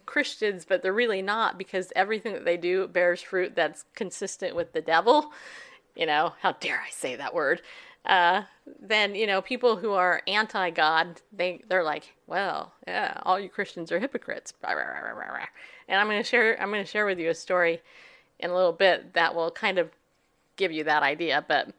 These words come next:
but let's look at this story, right? This leading headline. I don't know if you guys saw this, but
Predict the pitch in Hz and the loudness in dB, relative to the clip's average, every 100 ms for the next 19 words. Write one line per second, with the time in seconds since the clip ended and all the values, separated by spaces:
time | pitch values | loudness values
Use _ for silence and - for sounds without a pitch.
0 | _ - - _ - 247 349 415 427 392 | _ -20 -20 _ 4 6 6 6 4 4
1 | 370 370 - 349 349 196 185 226 226 240 | 4 2 2 6 6 8 6 6 4 0
2 | 269 285 285 233 254 208 202 - - 294 | 0 0 0 2 2 4 2 6 6 6
3 | 254 254 233 226 214 202 - 190 202 233 | 6 4 4 4 4 4 4 4 6 4
4 | 269 - - 208 190 - | 2 0 -2 4 4 4